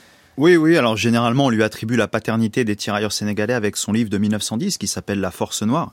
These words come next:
C'est un livre qui est passionnant à lire, hein, vraiment pas uniquement si on aime les tirailleurs sénégalais, mais bon, pour résumer, la France serait dans une décadence, euh, politique depuis la Révolution française, hein, on est évidemment sur un ouvrage très conservateur,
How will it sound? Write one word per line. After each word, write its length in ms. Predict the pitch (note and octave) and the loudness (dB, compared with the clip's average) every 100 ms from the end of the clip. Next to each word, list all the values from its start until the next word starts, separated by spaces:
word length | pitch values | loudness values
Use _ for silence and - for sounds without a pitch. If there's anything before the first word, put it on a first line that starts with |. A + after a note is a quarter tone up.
| - | -8
C'est 160 | - | -4
un 60 | A2 | -2
livre 160 | C3 - | -2 -4
qui 80 | |
est 40 | A2 | -4
passionnant 460 | A#2+ - G#2+ G#2+ | -4 -4 -4 -4
à 80 | F2+ | -4
lire, 160 | F#2 F2 | -4 -6
hein, 60 | |
vraiment 280 | F2+ G2 A2+ | -2 0 0
pas 160 | G#2 B2 | 2 2
uniquement 340 | B2+ A#2+ C3 | 2 0 -2
si 120 | A#2 | -2
on 80 | A2+ | 0
aime 120 | A2 | 2
les 80 | G#2+ | 0
tirailleurs 360 | G#2 A2 G#2+ G#2 | 0 -2 0 -2
sénégalais, 460 | A2 G#2+ G#2+ B2 | -2 0 0 2
mais 100 | A#2 | 0
bon, 140 | F#2+ F2 - - - - - - _ | -2 -6 -12 -20 -20 -20 -20 -20 _
pour 180 | - G2+ | -8 -2
résumer, 360 | A#2 A2+ A#2+ C#3 | 0 2 4 4
la 120 | A2+ | 2
France 280 | - C3+ - | 0 -2 0
serait 140 | A#2 | 2
dans 120 | G#2 | 0
une 180 | G#2+ A2 | 2 2
décadence, 560 | A2 A2 A2+ A#2 A#2 A2 | 2 2 2 0 0 0
euh, 120 | G2 | 0
politique 460 | - A#2+ A#2 B2+ G#2 | 0 0 0 -2 0
depuis 240 | G#2 - | -2 0
la 120 | G2+ | 0
Révolution 420 | G2+ G2+ G#2+ - | 0 0 0 -2
française, 400 | A2+ B2+ A2+ C3+ | -2 -2 -2 -2
hein, 60 | G2+ | -2
on 60 | F#2+ | -2
est 60 | |
évidemment 320 | F#2 F#2 G2 G2+ | -2 -2 -2 -2
sur 140 | - | -4
un 80 | G2 | -4
ouvrage 300 | F2+ G2 - | -2 -4 -4
très 140 | A2 | -6
conservateur, 680 | G2+ G2+ G2+ G#2 C3+ C#3+ | -6 -4 -2 -2 0 0